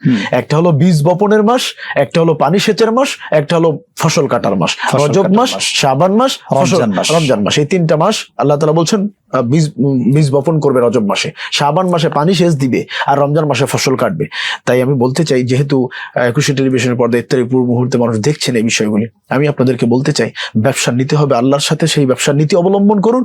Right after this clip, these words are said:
Speaker 2: তবে আল্লাহ তাআলাই কিন্তু আপনার ব্যবসার মধ্যে কল্যাণ দিবেন, ব্যবসার মধ্যে বরকত দিবেন। আমরা অনেক কিছু মজুদ করে হয়তো অনেক কিছু পারবো না। আপনি যদি
Speaker 1: হুম।
Speaker 2: একটাবার চিন্তা করেন, আপনি আলুকে মজুদ করেছেন, হঠাৎ করে আলুর যদি পচন ধরে, এই পচন দিলেন কে?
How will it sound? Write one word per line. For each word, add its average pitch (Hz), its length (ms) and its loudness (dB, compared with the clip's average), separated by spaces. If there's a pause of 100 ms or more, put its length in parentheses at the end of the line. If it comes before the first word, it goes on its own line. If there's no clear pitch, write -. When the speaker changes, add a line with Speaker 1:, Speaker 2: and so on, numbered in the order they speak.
(240)
Speaker 2:
তবে 151 220 2
আল্লাহ 151 240 2
তাআলাই 151 280 2
কিন্তু 139 360 -2 (180)
আপনার 117 280 -2
ব্যবসার 117 320 0
মধ্যে 110 200 0
কল্যাণ 110 320 0
দিবেন, 90 220 -2
ব্যবসার - 520 -2
মধ্যে 143 220 0
বরকত 131 300 0
দিবেন। 110 240 0 (220)
আমরা 160 200 0
অনেক 190 220 0
কিছু 196 200 0
মজুদ 160 300 2
করে 175 180 2
হয়তো 147 220 2
অনেক 151 180 0
কিছু 151 180 -2
পারবো 113 220 0
না। 120 60 2
আপনি 214 220 0
যদি - 80 4
Speaker 1:
হুম। 214 100 2
Speaker 2:
একটাবার 214 260 0
চিন্তা 214 280 0
করেন, 120 240 2 (220)
আপনি 190 220 0
আলুকে 180 300 2
মজুদ 160 280 2
করেছেন, - 400 -2 (420)
হঠাৎ 185 300 -2
করে 180 160 0
আলুর 160 220 0
যদি 151 280 0
পচন 143 280 0
ধরে, 110 180 0
এই 123 60 0
পচন 160 340 0
দিলেন 175 300 2
কে? - 180 -6